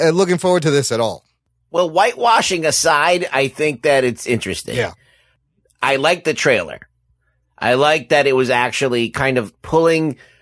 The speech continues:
Speaker 2: from the bits of Ghost in the Shell, the
Speaker 1: Yeah.
Speaker 2: movie, and using a Depeche Mode song in there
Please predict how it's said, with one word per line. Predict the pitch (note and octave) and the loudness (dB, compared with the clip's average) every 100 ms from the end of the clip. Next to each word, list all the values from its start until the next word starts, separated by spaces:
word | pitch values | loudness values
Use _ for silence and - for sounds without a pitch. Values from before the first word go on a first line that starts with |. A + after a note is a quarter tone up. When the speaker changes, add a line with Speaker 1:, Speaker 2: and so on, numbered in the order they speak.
| _ | _
Speaker 2:
from | - C#3 C3 - - | -2 0 0 -4 -4
the | A#2+ | -2
bits | A2+ C#3+ C#3 C#3+ | 2 0 2 -2
of | A#2 A2 | -2 -2
Ghost | C#3 C#3 C#3 | 0 0 -2
in | |
the | B2+ | -4
Shell, | D3 B2+ | 2 2
the | A2+ | 2
Speaker 1:
Yeah. | B2 D#3 F3 | 0 2 2
Speaker 2:
movie, | D#3 D3+ C#3+ - _ _ _ _ | 2 -2 -4 -8 _ _ _ _
and | A#2 B2 A#2 A#2 | -6 -2 -2 -4
using | B2+ C3+ B2 C3+ B2 | -4 -2 0 -2 -4
a | G#2 A#2+ A2 | -2 0 2
Depeche | A#2 A#2 C3 A#2+ C3 | 0 -2 -2 -2 0
Mode | D#3+ E3 B2+ | 2 2 0
song | E3 D#3 D#3 D#3 | 2 4 2 2
in | D#3 D3+ | 0 0
there | D#3 D#3 D#3 C#3+ | 2 2 2 0